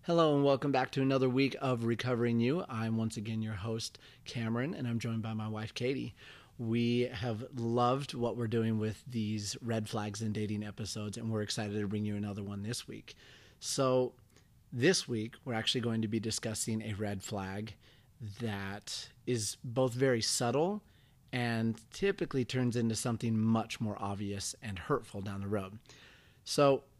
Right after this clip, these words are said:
a common practice that happens among individuals who start to like each other is to actually, you know, playfully tease and, and flirt with one another. And that's honestly a great indicator of a healthy and happy relationship.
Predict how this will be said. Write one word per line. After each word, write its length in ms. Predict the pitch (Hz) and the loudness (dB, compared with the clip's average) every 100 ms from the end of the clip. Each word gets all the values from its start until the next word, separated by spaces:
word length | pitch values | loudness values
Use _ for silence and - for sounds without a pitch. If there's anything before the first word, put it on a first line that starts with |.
| - - - - - | -20 -20 -20 -20 -10
a 60 | - | -2
common 340 | 220 202 160 | 4 6 6
practice 760 | - 113 98 - 113 - - - _ _ 127 | 4 -2 -2 -10 -10 -8 -10 -14 _ _ -6
that 200 | 117 113 | -6 -6
happens 420 | - 131 123 127 | -2 -2 0 2
among 280 | 123 120 120 | 2 4 4
individuals 500 | 113 107 104 110 117 | 2 2 0 -2 -2
who 80 | 127 | -4
start 240 | - 110 | -6 -8
to 80 | 127 | -6
like 240 | 107 101 | -8 -6
each 160 | 113 110 | -6 -6
other 300 | 104 110 139 - - - - | -4 -2 -4 -8 -20 -20 0
is 320 | 123 123 117 | 4 4 2
to 160 | - 131 | -2 -2
actually, 400 | 127 - 135 131 | 0 2 4 4
you 180 | 139 120 | 2 -2
know, 100 | 123 | -6
playfully 500 | - 160 156 175 151 | -4 0 0 2 2
tease 500 | 127 - 127 113 101 | 2 2 4 6 4
and, 160 | 107 107 | 0 -2
and 180 | 127 113 | -2 -4
flirt 320 | - 156 147 | 2 6 6
with 180 | 113 - | 4 -2
one 120 | 113 | -2
another. 480 | 110 110 107 104 104 - - - - | 0 0 0 0 -2 -6 -18 -12 -2
And 300 | 147 151 156 | 0 0 0
that's 180 | 147 | -2
honestly 600 | - 156 214 226 165 143 135 | 0 2 2 2 4 4 4
a 80 | 139 | 0
great 400 | 107 104 127 180 | -2 2 4 4
indicator 480 | 139 123 120 113 113 | 2 0 2 0 2
of 80 | 113 | 0
a 80 | 107 | 0
healthy 380 | 104 107 - | -2 -2 -2
and 100 | 110 | -2
happy 240 | 104 104 110 | -2 -2 0
relationship. 800 | 107 110 170 - 120 - 98 | 0 2 0 -2 -4 -4 -8